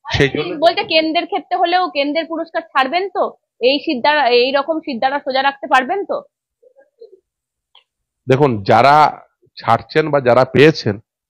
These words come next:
Speaker 1: সেই প্রশ্নের উত্তর তারাই বলবেন। কিন্তু এই যে, আ, ও এইটাতে করলেন, অতএব ওইটাতে করতে হবে, আরে যে মানুষ করছে সে ঠিক করবে, এই গণতান্ত্রিক অধিকার তার রয়েছে।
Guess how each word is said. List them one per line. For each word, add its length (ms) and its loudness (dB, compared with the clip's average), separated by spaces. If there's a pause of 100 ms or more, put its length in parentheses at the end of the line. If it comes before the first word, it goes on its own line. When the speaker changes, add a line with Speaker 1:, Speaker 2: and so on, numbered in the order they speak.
(100)
Speaker 1:
সেই 220 -4
প্রশ্নের 400 -8
উত্তর 180 -4
তারাই 320 4
বলবেন। 360 -4
কিন্তু 640 -4 (340)
এই 120 -2
যে, 180 4 (580)
আ, 160 4
ও 160 8
এইটাতে 500 4
করলেন, 400 2
অতএব 260 0
ওইটাতে 380 0
করতে 380 2
হবে, 260 4 (360)
আরে 120 0
যে 320 4
মানুষ 320 -2
করছে 320 -2
সে 220 2
ঠিক 300 -6
করবে, 480 4 (360)
এই 160 4
গণতান্ত্রিক 580 2
অধিকার 320 4
তার 240 4
রয়েছে। 440 4